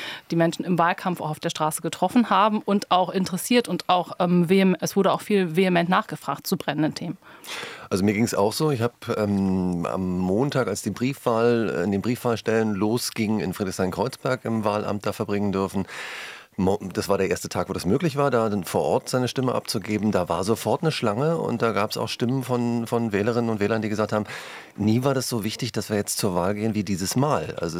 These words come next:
Speaker 2: ähm, ich seh's auch nicht ganz so negativ. Sicherlich, wir haben Stimmen gehört, die, ähm, die, die extrem negativ drauf gucken, aber ich hab auch andere gehört, die sagen, jetzt erst recht, jetzt gehen wir wählen, jetzt geht's um was. Und die Unterschiede zwischen den Parteien, die werden ja auch deutlicher als in früheren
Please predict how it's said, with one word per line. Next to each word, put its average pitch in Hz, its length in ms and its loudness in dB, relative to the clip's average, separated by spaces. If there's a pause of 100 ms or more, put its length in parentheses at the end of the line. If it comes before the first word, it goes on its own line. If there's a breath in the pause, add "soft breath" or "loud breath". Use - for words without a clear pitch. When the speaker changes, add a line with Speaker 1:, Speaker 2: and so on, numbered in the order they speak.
(140)
Speaker 2:
ähm, 90 240 -2
ich 69 100 -12
seh's 113 180 -2
auch 104 120 0
nicht 123 120 0
ganz 131 200 2
so 135 80 0
negativ. 127 560 0
Sicherlich, 117 420 0
wir 104 100 2
haben 101 260 0 (340 loud breath)
Stimmen 113 280 2
gehört, 113 380 4
die, 107 240 2
ähm, 95 360 0
die, 92 160 -6
die 80 140 -8 (300)
extrem - 400 0
negativ 107 300 2
drauf 95 240 2
gucken, 143 280 -2
aber 104 140 2
ich 95 100 0
hab 107 100 0
auch 117 120 -2
andere 139 300 4
gehört, 113 340 4
die 113 120 -4
sagen, 104 500 0 (120)
jetzt - 360 -2
erst 123 240 2
recht, 120 280 0
jetzt 110 200 0
gehen 131 240 4
wir 123 140 4
wählen, 117 280 4
jetzt 113 180 0
geht's 139 220 0
um 107 160 2
was. 104 240 2 (380 loud breath)
Und 104 180 -2
die 101 80 0
Unterschiede 139 420 2
zwischen 120 220 -4
den 113 100 2
Parteien, 113 360 0
die 104 120 0
werden 101 140 4
ja 113 80 2
auch - 80 -4
deutlicher 107 480 2
als 107 160 -2
in 113 80 -2
früheren 82 460 0